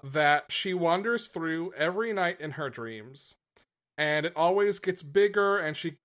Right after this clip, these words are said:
can never, like, reach the end of the staircase or whatever. And after she has a meeting with her advisor, she goes home, she takes a nap with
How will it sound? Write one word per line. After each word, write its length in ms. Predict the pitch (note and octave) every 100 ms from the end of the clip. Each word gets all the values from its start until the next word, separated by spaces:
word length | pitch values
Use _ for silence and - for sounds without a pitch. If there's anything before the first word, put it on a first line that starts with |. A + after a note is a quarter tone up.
| _
can 160 | - F3
never, 320 | E3+ E3 F3+
like, 200 | E3 D3 C#3+
reach 420 | C3 D3+ D3+ -
the 160 | D#3+ D3+
end 180 | D3
of 100 | C#3
the 80 | C3
staircase 800 | - - D#3+ D#3 - E3 D#3 -
or 200 | C3+ C#3
whatever. 540 | C3 A#2+ A2+ A2 G#2+ - - _ -
And 120 | F3
after 220 | F3 -
she 180 | F3+ F#3+
has 420 | F3+ E3 F3 F#3+
a 40 | G#3
meeting 300 | G3 F#3 F#3
with 120 | F3
her 160 | F#3 F3
advisor, 580 | D3 C#3+ C#3 C#3 D3
she 140 | - C3+
goes 320 | D3 D3+ D#3
home, 400 | D3 C#3 C#3 C3+
she 140 | - -
takes 320 | - C#3 -
a 40 |
nap 280 | C#3+ C#3+ C#3+
with 120 | D3+